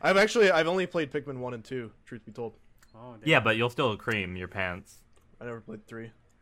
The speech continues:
Speaker 3: You'll, you'll start creaming and screaming, you know?
Speaker 1: I, I
Speaker 3: Like,
Speaker 1: have
Speaker 3: you're,
Speaker 1: three.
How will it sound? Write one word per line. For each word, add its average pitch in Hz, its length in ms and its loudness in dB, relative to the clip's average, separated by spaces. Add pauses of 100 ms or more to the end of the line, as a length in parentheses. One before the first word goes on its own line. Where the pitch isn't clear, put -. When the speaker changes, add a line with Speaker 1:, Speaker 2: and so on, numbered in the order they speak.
(440)
Speaker 3:
You'll, 113 200 -6
you'll 117 140 -4
start - 420 -2
creaming 110 400 -4
and 95 100 -8
screaming, 92 460 -6
you 92 80 -10
know? 98 260 -6 (420)
Speaker 1:
I, - 60 -14 (180)
I - 100 -16
Speaker 3:
Like, 151 40 -4
Speaker 1:
have 135 220 0
Speaker 3:
you're, 127 100 -2
Speaker 1:
three. 127 360 -4